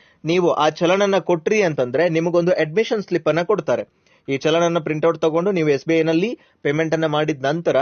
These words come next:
ನೀವು ಎಲ್ಲಿ ವೆರಿಫಿಕೇಶನ್ ಮಾಡಿಸಿದ್ರಿ ಅಲ್ಲೇ ಹೋಗ್ರಿ, ಅಲ್ಲಿ ನಿಮಗೊಂದು ಅಡ್ಮಿಷನ್ ಸ್ಲಿಪ್ ಅನ್ನ ಕೊಡ್ತಾರೆ. ಆ ಅಡ್ಮಿಷನ್ ಸ್ಲಿಪ್ ಅನ್ನ ತೆಗೆದುಕೊಂಡು ನೀವೇನ್ ಮಾಡ್ಬೇಕಾಗತ್ತೆ ಅಂತಂದ್ರೆ ನಂತರ ನೀವು ನಿಮ್ಮ ಕಾಲೇಜ್ಗೆ, ಯಾವ ಕಾಲೇಜ್ ಸಿಕ್ಕಿದೆ ಆ ಕಾಲೇಜಿಗೆ ಹೋಗಿ ನೀವು ನಿಮ್ಮ ಅಡ್ಮಿಷನ್ ಅನ್ನ ಕಂಪ್ಲೀಟ್ ಮಾಡ್ಬೇಕಾಗತ್ತೆ. So ಇಷ್ಟು ಯಾರಿಗೆ ಕಾಲೇಜ್ ಸಿಕ್ಕಿದೆ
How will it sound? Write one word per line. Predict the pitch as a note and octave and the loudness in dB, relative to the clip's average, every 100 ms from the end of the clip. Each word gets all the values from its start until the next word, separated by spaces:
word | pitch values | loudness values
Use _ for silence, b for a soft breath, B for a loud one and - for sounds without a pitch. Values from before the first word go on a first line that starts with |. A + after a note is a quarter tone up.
| F3+ C3+ | 0 -2
ನೀವು | C#3+ | -2
ಎಲ್ಲಿ | C#3 D#3 E3 | 2 2 4
ವೆರಿಫಿಕೇಶನ್ | D#3 E3+ F3 E3 E3 | 2 0 -2 -2 -2
ಮಾಡಿಸಿದ್ರಿ | D3+ D3+ D3 B2+ D3 G#3+ b b b | -2 -2 -6 -4 -2 -2 b b b
ಅಲ್ಲೇ | C3 F#3 | 0 2
ಹೋಗ್ರಿ, | G3+ D3 C3 F3 | 4 2 2 2
ಅಲ್ಲಿ | F3+ E3 F3+ | 2 2 0
ನಿಮಗೊಂದು | F3 D#3+ D3+ | 0 0 0
ಅಡ್ಮಿಷನ್ | C3+ E3+ F#3+ F3+ | -2 -4 -4 -6
ಸ್ಲಿಪ್ | - D#3+ D3+ | -4 -2 -2
ಅನ್ನ | C#3+ | -2
ಕೊಡ್ತಾರೆ. | C#3+ A#2+ A#2 B2 F#3 - _ - | -2 -2 -2 0 -2 -4 _ -6
ಆ | C#3 | 0
ಅಡ್ಮಿಷನ್ | D#3 D3 F#3+ A3+ G3 | 2 2 -2 -2 -4
ಸ್ಲಿಪ್ | F#3+ F3+ F3+ | -2 -2 0
ಅನ್ನ | F3 | -2
ತೆಗೆದುಕೊಂಡು | D#3 D#3+ F#3 F#3 F#3 F3 | 0 -2 -2 -2 -2 0
ನೀವೇನ್ | E3 D#3+ D#3+ | 0 0 0
ಮಾಡ್ಬೇಕಾಗತ್ತೆ | D3+ D3 D3+ D3 D3 C#3+ C#3+ | -2 0 0 0 -2 0 -2
ಅಂತಂದ್ರೆ | C#3 C#3+ C#3+ G#3 G3+ - B B | 0 -2 0 0 0 -4 B B
ನಂತರ | D3 F3 G#3+ G#3+ | -4 -2 2 2
ನೀವು | E3+ F3 A#3 D3 | 0 0 0 0
ನಿಮ್ಮ | D#3 E3 F3+ | 0 -2 0
ಕಾಲೇಜ್ಗೆ, | E3 D#3 C3+ C3 | 0 0 0 0
ಯಾವ | C3 D#3 | 2 0
ಕಾಲೇಜ್ | D3+ D3+ C#3+ | 0 0 -2
ಸಿಕ್ಕಿದೆ | D#3+ D#3 D3 G3+ - _ - | -4 -4 0 -2 -4 _ -4
ಆ | B2+ F#3 | 0 0
ಕಾಲೇಜಿಗೆ | F#3 F3 D#3+ D#3+ | 2 0 0 -2
ಹೋಗಿ | D#3 D#3 | -2 -2
ನೀವು | D3+ D3+ | -2 -2
ನಿಮ್ಮ | D3 C#3+ | -2 -2
ಅಡ್ಮಿಷನ್ | C3 C#3 C#3 C3+ | -4 -6 -4 -2
ಅನ್ನ | D3 | -2
ಕಂಪ್ಲೀಟ್ | G3 G#3 G3 F#3 | 0 -2 0 -2
ಮಾಡ್ಬೇಕಾಗತ್ತೆ. | D3 B2 A#2+ A2+ A#2 A#2 A2+ - - - | 0 0 0 -2 -2 -2 -6 -8 -12 -2
So | G3 | 0
ಇಷ್ಟು | A3+ - B3 C4+ | 0 0 0 2
ಯಾರಿಗೆ | F3 E3+ G3 G#3+ G3 | 2 2 2 0 0
ಕಾಲೇಜ್ | D#3+ F3 F3 | 0 2 0
ಸಿಕ್ಕಿದೆ | F#3 D#3+ G#3 D#3+ F#3+ | -4 -4 0 0 0